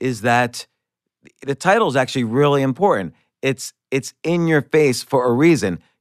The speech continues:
People need to think about money. They don't need to hide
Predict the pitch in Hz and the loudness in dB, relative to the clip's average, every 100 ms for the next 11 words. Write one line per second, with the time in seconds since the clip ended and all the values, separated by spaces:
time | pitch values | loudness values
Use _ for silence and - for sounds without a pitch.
0 | _ - 165 185 147 143 147 135 - 110 | _ -10 -2 0 2 2 0 -2 -4 -4
1 | 117 - 117 113 113 120 - - 104 147 | -4 -2 0 2 2 0 -6 -10 -2 0
2 | 156 90 87 123 151 147 147 127 113 - | 0 -6 -6 -2 -2 -2 -6 -4 -6 -2
3 | 135 131 113 104 | 0 0 -2 -6